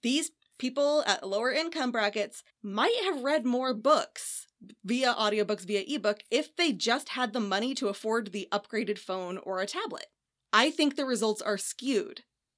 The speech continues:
because poverty levels weren't taken into effect.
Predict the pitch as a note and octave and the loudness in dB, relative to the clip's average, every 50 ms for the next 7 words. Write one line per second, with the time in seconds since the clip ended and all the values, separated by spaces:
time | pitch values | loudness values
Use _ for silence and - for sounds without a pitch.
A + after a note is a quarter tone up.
0 | _ - A3+ A3 - C4 G#3 G#3+ G3+ F3+ - - _ _ _ _ _ _ _ _ | _ -4 -4 -2 0 0 0 2 0 -2 -6 -10 _ _ _ _ _ _ _ _
1 | - - G#3 G3+ G3+ G3 G#3 G#3 G#3 G3+ F#3+ F3 F#3 F#3+ F3 F#3 F#3 E3+ - G#3+ | -4 -2 0 2 2 2 0 0 0 0 0 0 -2 -4 -4 -6 -8 -8 -8 -10
2 | F3+ - - F3 E3+ D3 - - - - - - - - - - | -10 -10 -10 -10 -10 -12 -12 -14 -14 -12 -12 -12 -12 -12 -16 -20